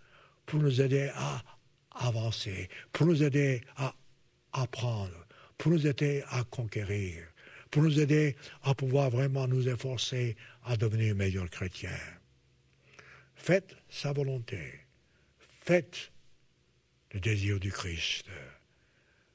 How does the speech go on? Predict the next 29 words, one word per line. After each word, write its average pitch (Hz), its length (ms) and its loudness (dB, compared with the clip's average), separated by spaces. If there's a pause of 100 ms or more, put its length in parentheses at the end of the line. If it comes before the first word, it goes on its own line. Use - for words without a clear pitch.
(240)
respectez 156 760 -2
ses 143 200 -6
commandements. 117 760 -4 (1500)
Lorsque 135 300 2
vous 131 160 2
êtes - 280 0
tout 147 200 -4
à 143 120 2
fait 135 120 -2
abattu, 120 600 0
vous 110 100 -4
n'avez 110 260 -2
plus 117 260 -4
rien 104 440 -2 (160)
à 107 80 -4
espérer 101 380 -4
dans 104 140 -4
la 101 140 -4
vie, 120 340 -2 (460)
dites-le, « 131 500 0 (400)
Je 110 100 0
ne 123 80 2
suis 127 200 -2
pas 117 180 -4
seul. 80 400 -8 (1160)
Dieu 147 360 2 (180)
est - 140 -8
avec 117 280 -6 (100)
moi. » - 380 -18